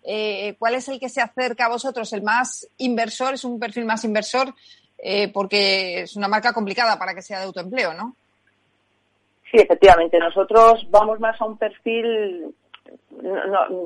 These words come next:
Speaker 2: a mí me gusta más decir empresario, ¿no? Porque parece que inversor es el que invierte el dinero y se despreocupa un poco del negocio,
Speaker 1: Sí.
Speaker 2: ¿no? Esto es, más es un empresario, un empresario que, que, pues, pues ha tenido algún tipo de experiencia empresarial en cualquier otro sector. Muchos vienen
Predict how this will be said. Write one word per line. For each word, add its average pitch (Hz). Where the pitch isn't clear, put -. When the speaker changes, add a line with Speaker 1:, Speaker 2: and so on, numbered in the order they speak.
Speaker 2:
a 175
mí 214
me 247
gusta 262
más 247
decir 240
empresario, 160
¿no? 180
Porque -
parece 151
que 202
inversor 190
es 190
el 180
que 180
invierte 180
el 180
dinero 180
y 202
se 185
despreocupa 160
un 147
poco 156
del 156
negocio, 180
Speaker 1:
Sí. 185
Speaker 2:
¿no? 160
Esto 165
es, 160
más 175
es 196
un 196
empresario, 151
un 143
empresario 180
que, 151
que, 131
pues, -
pues -
ha 127
tenido 143
algún 139
tipo 143
de 139
experiencia 147
empresarial 151
en 170
cualquier 143
otro -
sector. 196
Muchos 165
vienen 156